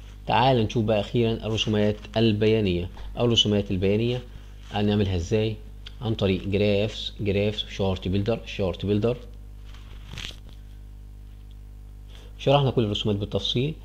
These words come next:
لو أنت عايز البار شارتس، تمام، فهو هتعلم على البار شارت وتدخله توديه هنا. وطبعا احنا عارفين إن هو بيمثل العدد بتاع كل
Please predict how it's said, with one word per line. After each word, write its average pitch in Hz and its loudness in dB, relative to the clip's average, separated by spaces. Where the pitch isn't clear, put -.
لو 117 0
أنت 110 0
عايز 98 2
البار 95 0
شارتس، 113 -2
تمام، 92 -4
فهو 90 -2
هتعلم 95 -4
على 92 -2
البار 92 -2
شارت 127 -2
وتدخله - -4
توديه 101 0
هنا. 135 -2
وطبعا 131 6
احنا 117 -2
عارفين 110 -2
إن 110 2
هو 110 2
بيمثل 107 0
العدد 101 0
بتاع 95 -4
كل 95 0